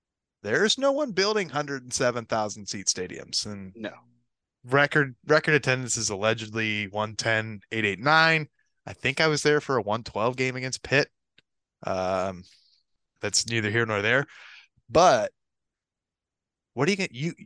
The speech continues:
Speaker 1: you need to have that extra bit of ticket volume for the people who don't want to buy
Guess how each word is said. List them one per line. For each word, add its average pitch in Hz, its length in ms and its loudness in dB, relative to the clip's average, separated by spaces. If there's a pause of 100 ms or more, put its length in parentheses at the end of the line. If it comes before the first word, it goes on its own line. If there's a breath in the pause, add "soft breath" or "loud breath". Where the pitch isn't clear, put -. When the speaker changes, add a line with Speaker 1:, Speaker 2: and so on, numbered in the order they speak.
(120)
Speaker 1:
you 143 200 -2
need 175 240 2
to 202 80 6
have 147 280 0
that 127 160 4
extra 120 360 0
bit 113 200 -2
of 92 140 -6 (120)
ticket 127 300 -4
volume 185 420 0
for 131 200 -2
the 120 80 0
people 135 320 0
who 156 140 2
don't 190 360 -2
want 131 220 -6
to 104 140 -8
buy 82 360 -2